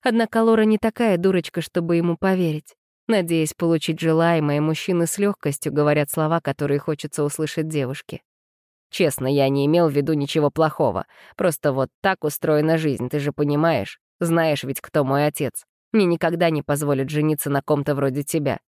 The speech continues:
Только на девушке моего круга, которую одобрит Пьер. Но это не значит, что мы не имеем права немного поразвлечься прямо здесь и сейчас». «Просто я думала...» «Меньше раздумий, больше действий. Ну же, детка, давай».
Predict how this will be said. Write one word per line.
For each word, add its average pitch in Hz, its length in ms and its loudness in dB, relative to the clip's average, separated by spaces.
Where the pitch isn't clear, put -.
Только 165 280 0
на 151 120 2
девушке 151 460 -2
моего 160 380 2
круга, 117 340 -4
которую 139 480 0
одобрит 131 420 -2
Пьер. 135 340 -4
Но 202 60 2
это 160 180 2
не 151 140 2
значит, 156 400 0
что - 160 -4
мы 139 140 0
не 139 160 0
имеем 143 260 0
права 156 280 0
немного 139 420 -2
поразвлечься 147 680 -2
прямо 139 320 0
здесь 143 400 -4
и 147 60 -2
сейчас». 147 600 -4
«Просто 302 320 0
я 262 180 2
думала...» 254 500 2
«Меньше 165 340 0
раздумий, 147 460 2
больше 139 340 0
действий. 123 560 -6
Ну 214 180 2
же, 139 120 -2
детка, 131 340 -4
давай». 156 400 0